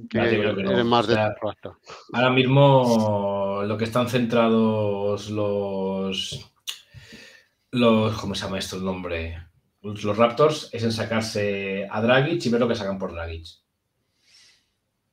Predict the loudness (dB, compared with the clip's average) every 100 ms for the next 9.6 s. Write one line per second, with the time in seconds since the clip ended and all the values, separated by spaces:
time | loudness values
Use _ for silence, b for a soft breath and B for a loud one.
0 | _ -8 -6 -4 -4 -6 -12 _ -6 2
1 | 4 4 4 4 2 0 0 2 4 4
2 | 2 -2 0 4 4 4 2 0 0 0
3 | 2 2 2 4 6 6 2 2 2 0
4 | -2 -6 -8 -12 _ _ _ _ _ _
5 | _ _ _ _ _ _ _ _ _ _
6 | _ -8 -6 -2 0 4 6 8 8 6
7 | 2 0 -2 2 6 6 4 -2 -4 -2
8 | -2 -2 -4 -8 -8 -4 -4 -2 -2 0
9 | -2 -4 -4 -4 -4